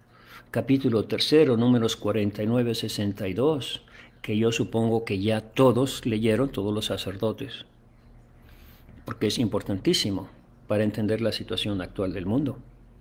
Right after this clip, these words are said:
Dice Luis María Griñón de Montfort que en estos tiempos de confusión, que en los últimos tiempos donde, ah, las cosas se, se, se vayan a poner muy confusas,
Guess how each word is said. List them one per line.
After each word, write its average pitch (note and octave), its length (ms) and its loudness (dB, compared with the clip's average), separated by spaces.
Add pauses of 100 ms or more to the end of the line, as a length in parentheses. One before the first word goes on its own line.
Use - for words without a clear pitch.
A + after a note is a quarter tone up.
(880)
Dice C#3+ 460 4
Luis D#3 180 6
María C#3 240 6
Griñón B2+ 320 4
de B2 60 6
Montfort G#2 540 -2 (1400)
que C#3 60 4
en E3+ 60 8
estos G3+ 300 4
tiempos D3+ 340 4
de A#2 100 0
confusión, A#2 580 -2
que A#2 120 -2
en A2 40 2
los A2 340 -4
últimos C#3 540 4
tiempos B2 400 2
donde, F#2+ 340 -2 (480)
ah, G2+ 580 -4 (1500)
las G2+ 260 -2
cosas C3+ 320 2
se, G#2 160 -2
se, - 240 -2
se - 120 0
vayan B2 240 2
a A2 100 0
poner A2+ 220 0
muy A#2+ 180 2
confusas, - 600 -2